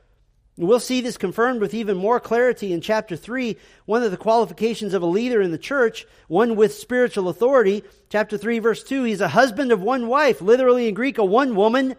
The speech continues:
man. I don't know how else to get around that. And you would think that if the intent of Christ was for the church to have spiritual leaders over men who are women, he would have said so. Maybe he would have had six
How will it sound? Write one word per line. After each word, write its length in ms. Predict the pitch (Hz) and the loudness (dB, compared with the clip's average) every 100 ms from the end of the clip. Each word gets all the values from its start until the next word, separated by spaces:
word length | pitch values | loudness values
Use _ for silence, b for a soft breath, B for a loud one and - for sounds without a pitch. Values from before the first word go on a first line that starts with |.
| - | -12
man. 640 | 139 208 330 226 131 101 - _ _ _ _ _ _ - | -4 0 2 0 -2 -8 -20 _ _ _ _ _ _ -6
I 40 | |
don't 100 | 294 | 0
know 80 | 247 | 2
how 140 | 226 | 4
else 120 | 262 247 | 2 -2
to 60 | |
get 180 | 233 247 | 0 2
around 300 | 220 320 330 | 2 2 0
that. 360 | 156 101 - - _ _ _ _ _ _ _ _ _ _ _ _ _ _ _ _ _ _ - | -2 -6 -12 -20 _ _ _ _ _ _ _ _ _ _ _ _ _ _ _ _ _ _ -6
And 140 | 202 | -2
you 80 | 233 | 0
would 140 | 208 | 0
think 320 | - 302 311 | 0 -2 2
that 140 | 220 208 | 2 4
if 140 | 202 | 2
the 140 | 214 202 | 2 -2
intent 340 | 202 240 240 | 0 -4 -2
of 140 | 196 | -6
Christ 420 | - 196 262 - 196 | -4 0 0 -2 -4
was 180 | 190 | -4
for 140 | - 190 | -2 -2
the 80 | 170 | -2
church 380 | - 233 - | -2 -2 -2
to 100 | 202 | -4
have 260 | 170 165 151 B B _ | 0 0 -2 B B _
spiritual 580 | - - 240 254 - 196 | -12 -2 0 0 -2 -2
leaders 340 | 220 220 180 | 0 0 2
over 240 | 214 202 | 2 2
men 320 | 160 170 240 233 | 0 0 0 -2
who 160 | 196 | 0
are 120 | 180 | 0
women, 360 | 151 214 277 262 b b | 0 -2 -2 -6 b b
he 100 | 233 | 0
would 140 | 190 | 0
have 100 | 202 | 0
said 340 | - 277 277 - | -4 -4 -4 -6
so. 380 | 196 135 95 b b b | -6 -4 -6 b b b
Maybe 300 | 190 277 269 | -2 0 0
he 100 | 220 | 0
would 160 | 202 202 | 2 2
have 100 | 175 | 2
had 360 | 190 185 - B | 0 0 -4 B
six 500 | - - 247 - - | -18 -6 -6 -6 -16